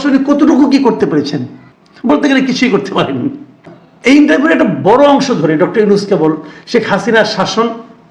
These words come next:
কত খারাপ ছিল, শেখ হাসিনা কত খারাপ ছিলেন, তার পরিবারের লোক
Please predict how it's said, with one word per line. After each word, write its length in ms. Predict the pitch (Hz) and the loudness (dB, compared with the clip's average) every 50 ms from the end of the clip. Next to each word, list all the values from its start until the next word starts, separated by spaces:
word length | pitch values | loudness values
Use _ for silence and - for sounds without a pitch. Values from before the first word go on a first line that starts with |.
| _ _ _ _ - 226 | _ _ _ _ -2 -2
কত 140 | 233 - - 302 - - | 0 2 2 0 0 0
খারাপ 180 | 254 254 247 247 - | -2 -2 -2 -4 -4
ছিল, 120 | - 240 220 220 220 - - - - _ _ - - | -6 -6 -4 -6 -6 -8 -12 -20 -20 _ _ -4 -2
শেখ 140 | 240 247 - 240 | 0 0 2 0
হাসিনা 340 | 226 - - 254 240 240 240 233 240 - - - - - 233 | -2 0 0 0 2 2 2 0 -2 -6 -12 -14 -6 -2 -2
কত 160 | 214 214 - 349 - - | -2 0 0 0 2 2
খারাপ 180 | 247 277 269 277 - | 2 2 0 0 -2
ছিলেন, 220 | - 247 226 104 - - - - - - - - - | 0 2 2 2 0 -2 -8 -12 -16 -20 -12 -4 0
তার 140 | 214 208 202 - 208 | 0 0 0 0 0
পরিবারের 380 | 262 254 269 277 269 262 254 254 247 | 2 2 4 4 4 4 4 2 2
লোক 100 | 247 247 | 0 0